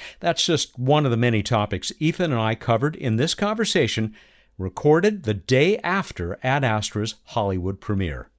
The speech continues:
Ethan Gross, thank you very much for joining us on Planetary Radio, and thanks for your contribution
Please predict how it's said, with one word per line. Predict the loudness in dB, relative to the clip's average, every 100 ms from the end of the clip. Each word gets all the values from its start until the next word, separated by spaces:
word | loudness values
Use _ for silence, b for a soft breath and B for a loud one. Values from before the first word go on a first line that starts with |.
| _ _
Ethan | 2 2 4
Gross, | 4 6 6 4
thank | 0 0
you | -2
very | 0 2 2
much | 0 -4
for | -6 -8
joining | -4 -4 -4 -4
us | -6 -6
on | -6 -8
Planetary | -4 -2 0 -2 0 2
Radio, | 4 4 6 4
and |
thanks | 4 2 2
for | 2
your | 2
contribution | 2 0 0 0 0 2 0